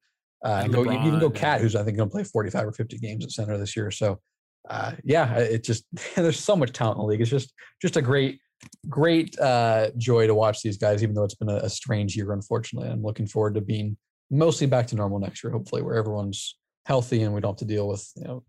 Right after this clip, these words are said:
Speaker 1: covid stuff and all
Speaker 2: Please,
Speaker 1: that.
Speaker 2: God. Uh, well, we love our league. We love to celebrate our players. It's, it's honestly, a f-, I love award season. It's such a fun time.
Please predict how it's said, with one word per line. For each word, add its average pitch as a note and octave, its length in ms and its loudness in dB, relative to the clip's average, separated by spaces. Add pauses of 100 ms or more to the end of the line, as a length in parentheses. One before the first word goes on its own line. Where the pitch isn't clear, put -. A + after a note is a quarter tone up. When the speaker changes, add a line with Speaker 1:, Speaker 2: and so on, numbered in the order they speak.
Speaker 1:
covid A#2+ 280 2
stuff G#2+ 420 -2
and - 220 -8 (460)
all G2 80 -8
Speaker 2:
Please, F2+ 100 -10
Speaker 1:
that. F2 120 -10
Speaker 2:
God. F#2 300 -14 (580)
Uh, G2 260 -8
well, A2 240 -8
we C3 100 0
love C#3 200 2
our C3 100 4
league. A#2+ 380 0
We A2+ 80 -4
love G#2+ 160 -4
to A2 100 -12
celebrate G#2+ 380 -6
our F#2+ 80 -6
players. G2+ 420 -6
It's, - 220 -12
it's G#2+ 220 -10
honestly, G#2 340 -8
a F#2+ 40 -6
f-, - 120 -14
I B2+ 100 -2
love C3 200 2
award G#2+ 220 -4
season. G2+ 260 -10
It's G2 120 -14
such - 160 -12
a A2 60 -6
fun G2+ 200 -10
time. G2+ 320 -8